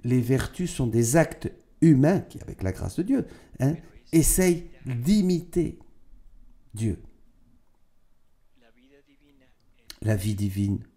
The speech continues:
c'est différent. La bonté divine, c'est dif-, dif-, est très différente de la bonté humaine. Jésus est, est, est généreux, bon à la manière humaine.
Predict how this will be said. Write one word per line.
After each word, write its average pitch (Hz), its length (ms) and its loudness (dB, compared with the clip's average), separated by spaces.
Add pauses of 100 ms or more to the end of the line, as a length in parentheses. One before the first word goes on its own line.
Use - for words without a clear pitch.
(280)
c'est - 220 -8
différent. 92 420 -8 (920)
La 104 220 0
bonté 117 520 2
divine, 104 520 -4 (380)
c'est - 340 -4
dif-, 92 460 -8 (100)
dif-, 104 320 -10
est 104 220 -8
très 123 320 -4
différente 101 480 -4
de 92 80 -4
la 87 140 -2
bonté 87 340 -6
humaine. 107 400 -6 (1500)
Jésus 117 720 0
est, 107 420 -2
est, - 240 -4 (500)
est 104 580 0 (600)
généreux, 117 1120 2
bon 120 220 0
à 120 80 4
la 117 100 4
manière 127 360 2
humaine. 180 360 0